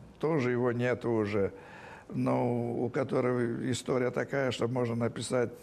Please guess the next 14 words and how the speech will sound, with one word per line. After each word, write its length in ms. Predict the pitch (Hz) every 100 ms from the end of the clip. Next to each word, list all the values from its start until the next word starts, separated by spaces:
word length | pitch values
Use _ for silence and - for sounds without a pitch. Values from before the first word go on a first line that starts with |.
| -
э, 340 | 127 110 101 110 - - - - -
э, 760 | - - 107 104 92 95 - 92 85 85
другую 500 | 107 107 123 117 104
книгу, 440 | - 123 120 104
подать 400 | - 110 104 98
этот 280 | 113 107 95
материал 560 | 117 101 110 113 104
Ильфа 380 | 92 101 90 -
и 40 | 87
Петрова. 460 | - - 107 80 - - - - - - - - - - - - - - - -
И 520 | - - - - - -
вот 260 | - 160 190
я 100 | 180
говорю, 640 | 175 185 180 - 151 123